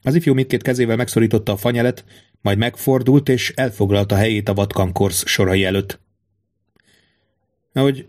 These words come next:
Makro átadta a farkas fejes hadi jelvényt az uralkodónak, Kato parancsot kiáltott. „Bedriákusz, lépj elő!”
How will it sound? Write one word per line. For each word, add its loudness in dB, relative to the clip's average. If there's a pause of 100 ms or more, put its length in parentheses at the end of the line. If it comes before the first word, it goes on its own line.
Makro 0
átadta 0
a 2
farkas 0
fejes -2
hadi 0
jelvényt 2
az 4
uralkodónak, 2
Kato -2
parancsot -2
kiáltott. 0 (520)
„Bedriákusz, 0 (500)
lépj 0
elő!” -2